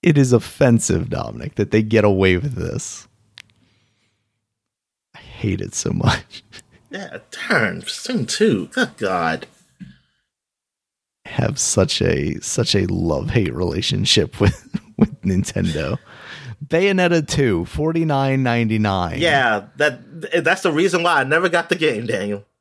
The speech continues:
Speaker 2: There's a reason why I never got that game.
Speaker 1: But does
Speaker 2: <laughs>
Speaker 1: that come with one, or is that's just two, right?
Speaker 2: I mean, I, I think it, it all depends how you bu-, well, if, if you buy it through this voucher thing, it probably is just two.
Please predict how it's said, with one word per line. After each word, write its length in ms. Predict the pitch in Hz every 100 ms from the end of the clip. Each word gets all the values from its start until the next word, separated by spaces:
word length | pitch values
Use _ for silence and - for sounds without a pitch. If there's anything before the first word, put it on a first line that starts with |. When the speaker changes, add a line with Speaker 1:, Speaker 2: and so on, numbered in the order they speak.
| -
Speaker 2:
There's 140 | 139
a 60 | 139
reason 280 | 233 175
why 160 | 156 135
I 40 |
never 220 | 131 135 127
got 200 | 117 117
that 160 | 104
game. 320 | 131 113 76 _ _ _ _ _ _
Speaker 1:
But 120 | - 165
does 160 | 185
Speaker 2:
<laughs> 80 | 170
Speaker 1:
that 300 | 190 208 185
come 340 | - 165 190 196
with 220 | 196 147
one, 420 | 123 147 233 392
or 100 | 320
is 200 | 190 143
that's 320 | 165 247 -
just 440 | 185 180 - - -
two, 380 | - 370 170
right? 420 | 104 101 165 359 - - _ _ _ _ _ _ _ _ -
Speaker 2:
I 60 | 165
mean, 300 | 175 151 - - - - 143 -
I, 100 | 143 139
I 20 | 135
think 240 | 190 -
it, 160 | 151 165
it 140 | 151
all 100 | 147
depends 280 | 165 165 156
how 40 | 151
you 120 | 123
bu-, 120 | 113
well, 240 | 185 185 160
if, 160 | 147 131 _ -
if 100 | 135
you 80 | 190
buy 300 | 160 160 151
it 100 | 143
through 120 | 143
this 120 | 120
voucher 380 | 113 151 180 139
thing, 220 | 120 110
it 100 | 104
probably 320 | 135 131 123
is 140 | 143 120
just 260 | 107 -
two. 220 | - 92